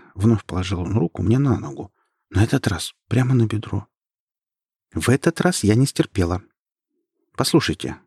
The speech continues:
посмотрела я на него, — «я не разрешаю себя касаться. Вы нарушаете моё личное пространство». «За дорогой следи», — сказал он, ткнув в лобовое стекло. Мы как раз ехали на оранжевый треугольник. Ещё чуть-чуть,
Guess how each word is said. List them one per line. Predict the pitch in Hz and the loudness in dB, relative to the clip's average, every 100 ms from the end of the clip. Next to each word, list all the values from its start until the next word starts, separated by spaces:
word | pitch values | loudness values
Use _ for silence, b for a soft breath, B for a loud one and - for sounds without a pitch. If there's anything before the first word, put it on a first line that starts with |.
| _ _ | _ _
посмотрела | - - 110 - 87 | -10 -4 -2 -2 -2
я | 87 85 | -2 -4
на | 90 | -2
него, — | 101 95 87 - b | -2 -2 -6 -12 b
«я | - 104 | -2 4
не | 151 | 6
разрешаю | 175 170 208 - 85 | 4 2 2 2 0
себя | - 90 | 0 -2
касаться. | - 104 - 80 - - b b | 0 0 -2 -4 -8 -12 b b
Вы | 110 | 4
нарушаете | 143 143 - 202 170 | 4 4 2 2 4
моё | 160 | 4
личное | 139 160 - 160 | 4 2 2 0
пространство». | 151 - - 82 - - - _ _ _ _ _ _ _ | 0 -4 -4 -4 -4 -8 -10 _ _ _ _ _ _ _
«За | - - | -10 -8
дорогой | 82 107 127 85 | 0 4 4 2
следи», — | - 92 98 131 - _ | 0 -2 0 -4 -8 _
сказал | - - - - | -14 -12 -12 -4
он, | 110 127 | -2 -2
ткнув | - - 92 - | -6 -4 -4 -4
в | - | -6
лобовое | 82 92 104 117 | -4 -2 -2 -4
стекло. | - - - - - _ _ _ _ | -8 -10 -12 -14 -16 _ _ _ _
Мы | - | 0
как | 104 - | 0 0
раз | 180 190 - | 0 0 0
ехали | 151 - 107 | 0 4 4
на | 101 | 4
оранжевый | 95 120 104 92 | 4 2 0 -4
треугольник. | - 117 107 69 67 - - _ _ _ _ | -2 -2 -2 -4 -6 -16 -20 _ _ _ _
Ещё | 120 - 170 | 0 2 2
чуть-чуть, | - 139 - 214 - | 0 -4 0 -2 -2